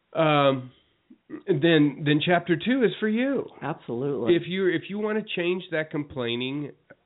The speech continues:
Speaker 1: uh, attitude, that murmuring, that, that grumbling, then James McDonald's encourages you, change that complaining attitude and replace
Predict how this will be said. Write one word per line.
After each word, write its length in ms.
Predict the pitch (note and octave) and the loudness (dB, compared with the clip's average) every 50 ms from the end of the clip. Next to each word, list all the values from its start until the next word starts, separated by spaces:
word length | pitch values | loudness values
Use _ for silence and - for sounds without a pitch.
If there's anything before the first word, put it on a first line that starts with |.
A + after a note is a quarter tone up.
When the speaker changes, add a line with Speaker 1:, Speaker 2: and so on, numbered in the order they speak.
| _ - | _ -4
Speaker 1:
uh, 220 | A#2+ B2+ B2 A2 - - - - | -2 0 0 0 0 -2 -2 0
attitude, 520 | D3+ D#3+ E3 C#3+ A#2+ G#2+ - C3 A#2+ A#2 A#2 | 4 4 4 4 4 2 0 0 0 2 2
that 140 | B2+ A#2+ - | 0 2 2
murmuring, 800 | D3+ C3+ C#3+ C#3+ D3 D3 C#3 B2 A2+ A2 G#2+ A2 A#2+ C#3 D#3 C#3+ _ _ _ _ _ _ _ - | 2 4 6 6 6 6 6 4 4 4 2 2 0 -2 -6 -10 _ _ _ _ _ _ _ -10
that, 340 | C3+ A2+ A#2 A#2 A#2 - B2+ | -4 -2 -2 -2 -2 -2 0
that 200 | B2 B2 A#2+ B2+ B2 | 0 0 0 2 2
grumbling, 680 | C3 D3 D3+ D#3+ D#3 A#2+ G#2 F#2+ F2+ F2+ G2 A#2+ B2 - _ _ _ _ _ _ _ _ _ _ _ _ - | 4 4 4 4 4 0 -2 -6 -10 -12 -16 -18 -20 -20 _ _ _ _ _ _ _ _ _ _ _ _ 2
then 140 | C#3+ C#3+ C#3+ | 2 4 6
James 240 | C#3+ E3 F3 F3+ F3 E3+ | 6 6 6 6 4 2
McDonald's 560 | F3 E3 D3 C3+ C3 B2+ B2 B2 B2 A#2+ A#2+ | 0 -2 0 0 0 0 0 0 -2 -2 -4
encourages 760 | A#2+ A#2 A2+ - - E3+ E3 D#3+ B2 A2+ A2 A2+ G#2+ G2+ F#2+ - | -6 -6 -8 -8 -6 -4 -2 -2 -2 -2 -4 -6 -8 -8 -10 -10
you, 320 | G#2 F2+ E2+ - - - - _ _ _ _ _ _ _ _ _ _ - - | -12 -12 -12 -14 -16 -18 -20 _ _ _ _ _ _ _ _ _ _ -2 2
change 260 | C#3+ C3+ C#3+ D#3 D#3 D3+ D#3+ | 2 4 4 4 2 0 2
that 260 | E3+ D#3+ D3+ - - | 2 2 2 0 -2
complaining 520 | - B2+ B2 - F3+ F#3 F#3 D3+ B2+ A#2 | -4 -6 -4 -2 0 2 2 2 2 2
attitude 420 | A2 A2 A2+ A2 A2 - C3 B2 - | 2 2 0 0 -2 -2 -4 -2 2
and 140 | F3 F3+ F3+ | 4 4 6
replace 440 | F3+ F3+ F3+ - A#3+ C4+ C#4 A#3 | 4 4 2 0 0 0 0 0